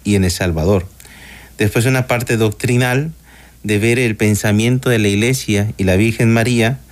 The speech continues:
eh, a lo largo de,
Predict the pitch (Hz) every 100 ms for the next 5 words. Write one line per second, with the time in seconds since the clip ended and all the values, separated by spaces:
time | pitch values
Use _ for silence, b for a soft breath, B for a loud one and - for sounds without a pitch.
0 | B B B B - 95 95 92 90 90
1 | 85 82 92 95 101 98 98 110 113 107
2 | 107 - - - - 92 90 87